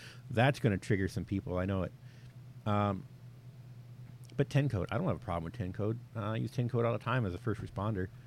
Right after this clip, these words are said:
Um, you know, it's a nationally recognized, uh, form of communication. There's nothing wrong with it. Um, I think, uh, a lot of hams get a bit,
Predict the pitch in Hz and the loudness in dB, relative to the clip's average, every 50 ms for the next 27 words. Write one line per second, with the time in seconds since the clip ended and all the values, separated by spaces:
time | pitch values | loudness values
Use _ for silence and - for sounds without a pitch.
0 | - - - - - - - - - - - - - 98 98 98 98 98 92 90 | -16 -16 -16 -16 -16 -16 -16 -16 -16 -16 -14 -8 -4 -2 0 0 0 0 -2 -4
1 | - - - - - - - 110 107 101 104 - 113 110 110 117 117 110 - 117 | -8 -10 -16 -16 -14 -4 0 0 2 2 0 0 2 2 4 4 4 4 4 2
2 | 110 107 110 107 - - 101 104 104 101 104 104 95 - - - - - - - | 4 6 4 4 4 2 0 2 4 4 4 4 2 0 -4 -14 -16 -16 -12 -8
3 | 98 104 98 92 98 - - 117 110 110 104 - - 120 113 107 104 - 117 123 | -6 -2 -2 -2 -2 -2 0 0 2 2 2 2 2 2 2 2 2 2 2 2
4 | 131 - - - - - - - - - - - - - - - - - - 117 | 2 -2 -8 -16 -18 -18 -18 -18 -18 -18 -18 -18 -18 -18 -20 -18 -14 -4 2 4
5 | 104 120 127 113 120 110 107 104 104 113 127 104 78 - - - - - - - | 6 8 8 8 8 6 6 6 6 6 6 4 2 -2 -4 -10 -14 -16 -18 -18
6 | - - - - - - - - - - - - - - - - - - - - | -18 -18 -18 -18 -18 -18 -18 -18 -18 -18 -18 -18 -18 -18 -16 -18 -16 -16 -16 -18
7 | - - - 110 98 92 90 87 92 104 107 101 110 117 107 - - - - - | -16 -8 -4 -2 -2 0 -2 -2 -4 -4 -2 0 2 2 2 0 -4 -12 -18 -20
8 | - - - - - - - - - 104 95 90 90 92 92 92 95 98 98 98 | -20 -20 -20 -20 -20 -20 -16 -8 -6 -4 -2 -2 -2 -2 -2 -2 -2 0 0 2
9 | 92 95 92 87 87 - - - - - - - - - _ _ - - 117 104 | 2 2 2 2 0 -4 -14 -20 -20 -20 -20 -20 -20 -20 _ _ -4 0 0 2
10 | 101 104 104 98 104 98 95 98 95 - | 2 0 0 0 0 -2 0 -2 -2 -4